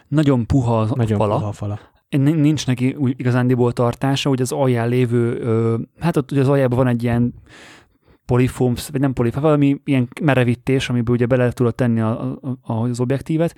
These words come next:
Speaker 1: és az, az ad neki igazándiból formát, és nem el-, nem egész, nem elég mélyek ezek az objektívek, hanem ugye pont olyan magasak, mint az objektív.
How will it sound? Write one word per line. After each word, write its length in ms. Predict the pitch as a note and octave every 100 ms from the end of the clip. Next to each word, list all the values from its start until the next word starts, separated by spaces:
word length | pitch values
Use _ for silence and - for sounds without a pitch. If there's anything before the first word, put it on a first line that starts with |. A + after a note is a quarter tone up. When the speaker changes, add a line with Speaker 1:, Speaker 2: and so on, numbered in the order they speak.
| - - - - _
Speaker 1:
és 260 | - B2 -
az, 360 | C#3+ C3+ - -
az 340 | - A#2 C3+ B2+
ad 120 | A#2
neki 140 | A2+
igazándiból 540 | A#2 A#2 A#2 A2+ A#2 A2+
formát, 500 | - B2 A#2+ A#2 A#2
és 160 | B2+
nem 200 | D3 D3
el-, 120 | C#3 B2+
nem 180 | D3+ D#3+
egész, 380 | C3+ A#2 A#2+
nem 200 | A#2 D3+
elég 240 | C3+ A2+ A2+
mélyek 420 | B2+ B2 A2 G2+
ezek 160 | A2 B2
az 100 | A#2+
objektívek, 540 | A2+ A2 - B2 B2+
hanem 200 | B2+ B2+
ugye 240 | B2+ B2+
pont 280 | B2+ C#3 B2
olyan 160 | B2 A2+
magasak, 360 | A2+ B2 C#3
mint 120 | C3 B2
az 60 |
objektív. 600 | B2+ A#2+ A2 - A2 G#2